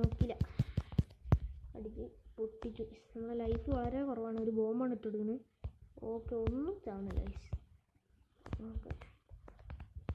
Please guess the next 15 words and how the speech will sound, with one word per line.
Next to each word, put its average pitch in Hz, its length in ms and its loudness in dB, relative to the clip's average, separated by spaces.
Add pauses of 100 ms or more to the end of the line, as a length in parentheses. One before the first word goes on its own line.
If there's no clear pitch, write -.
(960)
ഓക്കെ, 226 200 -10 (260)
അതിൻ്റെ 226 300 -2 (160)
തല 226 120 -4 (100)
തട്ടി 220 280 -6
പൊട്ടിയിട്ടുണ്ട്. 220 540 -2 (960)
പിന്നെ 311 180 2
നമ്മൾ 381 220 6 (160)
ഇനി 339 300 4
നമുക്ക് 320 240 2
കുറച്ചൊന്ന് 294 380 4
മാറിക്കാം 226 480 0
ഗൈസ്. 220 160 -4
നമ്മളെ 233 220 0 (100)
ലൈഫൊക്കെ 226 420 -2
ഒന്ന് 262 120 2